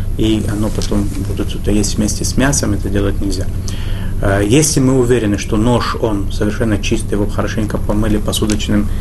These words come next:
посудочной мочалкой, с мылом и так далее, в принципе, сегодня средства по-, по-,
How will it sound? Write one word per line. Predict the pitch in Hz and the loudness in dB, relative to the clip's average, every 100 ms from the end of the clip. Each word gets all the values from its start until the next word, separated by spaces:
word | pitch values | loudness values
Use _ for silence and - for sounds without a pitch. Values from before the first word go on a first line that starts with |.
| - - | -2 -2
посудочной | - 113 104 104 | 0 2 2 0
мочалкой, | 104 101 127 117 110 107 | 0 0 0 0 0 0
с | 98 - | 0 2
мылом | 113 127 117 107 - | 2 2 2 0 -2
и | - | -2
так | - | 0
далее, | 139 147 143 | 2 2 0
в | 123 | -2
принципе, | 123 110 - | -2 -2 -2
сегодня | 104 - 110 | -2 0 0
средства | 104 113 107 - | 0 0 0 -2
по-, | - | -2
по-, | 104 107 | -2 0